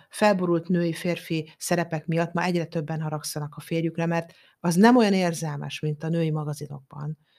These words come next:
és a sorozatokban megjelent álomférfiak. És sokan emiatt csalódottak.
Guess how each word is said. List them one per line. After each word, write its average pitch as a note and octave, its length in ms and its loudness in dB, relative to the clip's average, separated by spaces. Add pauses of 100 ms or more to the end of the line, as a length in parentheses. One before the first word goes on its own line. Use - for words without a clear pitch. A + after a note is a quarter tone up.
(100)
és D3 120 -2
a D#3+ 40 0
sorozatokban C#3+ 1040 -4 (280)
megjelent D#3 680 -2 (200)
álomférfiak. - 1120 -8 (1040)
És F3 420 2
sokan F#3 360 -2
emiatt D#3 340 -2
csalódottak. - 880 -10